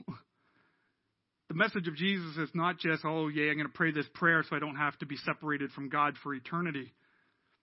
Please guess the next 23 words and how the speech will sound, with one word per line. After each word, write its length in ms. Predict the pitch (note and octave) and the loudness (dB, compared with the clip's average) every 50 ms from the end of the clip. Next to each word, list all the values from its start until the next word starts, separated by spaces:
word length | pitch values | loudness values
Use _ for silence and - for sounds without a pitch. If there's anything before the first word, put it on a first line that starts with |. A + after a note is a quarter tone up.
| _ _ _ | _ _ _
Jesus 240 | - E3 D#3+ D3+ - | -8 -8 -8 -6 -4
says, 140 | - D3 C3+ | -4 -4 -2
"No, 220 | D3+ D3+ D3 C3 B2 _ _ | -2 -2 -4 -4 -8 _ _
put 140 | - F#3+ - | -8 -6 -2
me 140 | F#3+ D#3+ D#3 - - | 0 -2 -2 -2 -2
first 260 | - E3+ E3 D#3+ - E3 | -2 -2 -2 0 -2 -4
in 80 | C#3+ | -4
your 160 | C#3 C3 C3 | -2 -2 -2
life, 480 | B2+ D3 E3 D#3+ C#3 A#2+ - - - - _ _ _ _ _ _ _ _ _ _ _ _ | 0 2 2 2 2 0 -4 -10 -12 -14 _ _ _ _ _ _ _ _ _ _ _ _
and 120 | C3+ B2+ | -14 -10
all 220 | B2+ C#3+ E3 F3 E3 | -6 -4 -4 -2 -2
these 160 | D#3+ D#3 C#3 | -2 -2 -2
other 180 | D#3 D3+ D3+ C3+ | 0 -2 -2 -2
things 200 | - D#3+ D3+ C#3 | -2 -4 -4 -4
that 80 | D#3 | -6
you're 120 | - B2 A#2 | -10 -10 -14
striving 480 | - - D#3 D3 D#3+ E3 D3+ C#3+ C3 | -6 0 2 2 2 2 0 -4 -6
for 240 | - - C#3 B2+ B2 | -8 -8 -10 -8 -8
will 100 | B2 B2 | -10 -10
be 120 | B2+ C3 | -12 -12
taken 320 | A#2+ - D3 - - B2+ B2 | -8 -8 -8 -8 -8 -14 -10
care 260 | - - D#3+ C#3+ B2+ | -6 -6 -4 -4 -6
of." 80 | A#2+ | -8